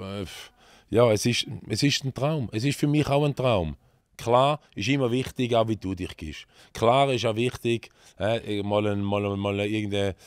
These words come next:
ein, ein Idol gesehen von früher noch, das ist, das ist das eine.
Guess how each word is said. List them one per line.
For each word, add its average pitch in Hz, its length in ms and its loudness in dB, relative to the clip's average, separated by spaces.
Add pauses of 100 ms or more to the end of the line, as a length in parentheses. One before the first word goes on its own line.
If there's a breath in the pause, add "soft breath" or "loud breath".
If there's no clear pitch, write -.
(240 loud breath)
ein, 90 340 -6
ein 85 220 -6
Idol 110 400 6
gesehen 110 240 0
von 101 100 -4
früher 113 320 0
noch, 113 220 0 (200 soft breath)
das 87 160 -6
ist, - 460 -4
das - 140 -4
ist 101 240 -2
das 78 60 0
eine. 95 200 -2